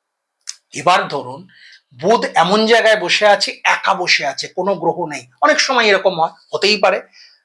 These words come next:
আহ, রবি হয়তো অন্য ঘরে চলে গেছে, হতেই পারে এটা। বুধ একা বসে আছে, তখন কি করবেন? তখন যেটা করবেন সেটা হলো, ধরুন বুধ এখানে বসে আছে, তখন দেখতে হবে সেই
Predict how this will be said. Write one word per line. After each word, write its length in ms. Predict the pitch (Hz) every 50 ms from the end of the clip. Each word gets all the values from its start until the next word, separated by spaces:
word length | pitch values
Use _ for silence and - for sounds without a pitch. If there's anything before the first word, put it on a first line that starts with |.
| _ _ -
আহ, 300 | - 196 190 185 180 175 170
রবি 240 | 175 180 175 185
হয়তো 240 | 175 175 175 170 180 175
অন্য 160 | 165 165 165 165
ঘরে 200 | 147 165 165 165
চলে 220 | - 165 156 156 147
গেছে, 200 | 151 143 143 - -
হতেই 280 | - - - - 226
পারে 200 | 220 - 214 214 220
এটা। 180 | 214 214 - - - _ _ _ _ _ _ _ _ _ -
বুধ 140 | 147 190 190
একা 220 | 190 170 160 185 180
বসে 260 | 170 170 165 - 180
আছে, 220 | 165 165 160 - 208 - _ -
তখন 220 | 208 - 240 247 233
কি 120 | 196 - 170
করবেন? 360 | - 160 139 127 123 123 120 - _ _ _ - - - - _
তখন 280 | - 147 147 - - 277 277
যেটা 220 | 214 208 - 180 147
করবেন 380 | - 151 143 135 135 165 202 214
সেটা 200 | - - 180 180
হলো, 140 | 185 196 208
ধরুন 240 | 185 175 185 226 226 202
বুধ 180 | 170 180 208 -
এখানে 260 | 190 - 165 170 165 143
বসে 260 | 135 135 127 - 135
আছে, 220 | 127 117 - - - - _ _ _ _ _ _ _ -
তখন 220 | 156 - - 226 220 208
দেখতে 300 | 185 185 185 - - 208
হবে 220 | 180 190 202 214 214 - - -
সেই 280 | - - 196 208 254